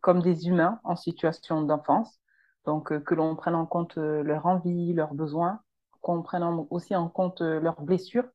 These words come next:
tout en restant, euh, des responsables et des éducateurs pour eux. Et, euh,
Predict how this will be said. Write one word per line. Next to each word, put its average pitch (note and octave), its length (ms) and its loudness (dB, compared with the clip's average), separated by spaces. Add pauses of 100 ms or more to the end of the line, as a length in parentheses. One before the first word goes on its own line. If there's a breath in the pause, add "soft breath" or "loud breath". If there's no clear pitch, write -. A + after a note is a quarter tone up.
(600 soft breath)
tout G3 200 2
en F#3 120 10
restant, G3+ 460 2
euh, D#3+ 540 0
des D#3+ 140 -2
responsables F#3 640 2
et C#3+ 960 -2
des D3+ 200 -6
éducateurs E3 640 -2
pour F3 220 0
eux. E3+ 120 -6 (560)
Et, D#3+ 220 0
euh, D3 360 2